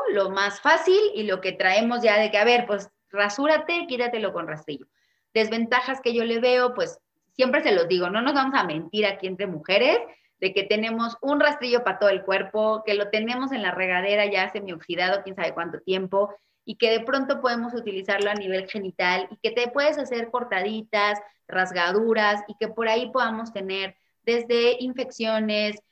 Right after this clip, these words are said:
vellitos que se entierran y te generan un forúnculo, "Oye, me salió un barrito y ya me asusté".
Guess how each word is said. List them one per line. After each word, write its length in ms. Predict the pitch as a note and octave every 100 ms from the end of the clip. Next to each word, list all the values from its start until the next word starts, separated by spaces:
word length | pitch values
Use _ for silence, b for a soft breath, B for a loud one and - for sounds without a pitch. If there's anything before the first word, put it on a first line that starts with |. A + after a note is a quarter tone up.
| _
vellitos 420 | G3 G3 A3 A3+
que 120 | A3+ A3
se 100 | F#3+
entierran 440 | F#3 G3+ G#3 G3+
y 80 | G3
te 120 | F#3
generan 420 | F#3 F#3+ F#3+ F#3+
un 120 | F#3
forúnculo, 760 | F#3 F3+ G3+ G3 G3+ G3 F#3+ F#3+
"Oye, 220 | A3+ A#3
me 120 | A3
salió 260 | G#3+ F#3+ G#3
un 60 | G#3+
barrito 400 | F#3+ G#3 G#3 G#3
y 40 |
ya 120 | F#3+
me 80 | F#3
asusté". 600 | F3+ E3 - F#3+ G3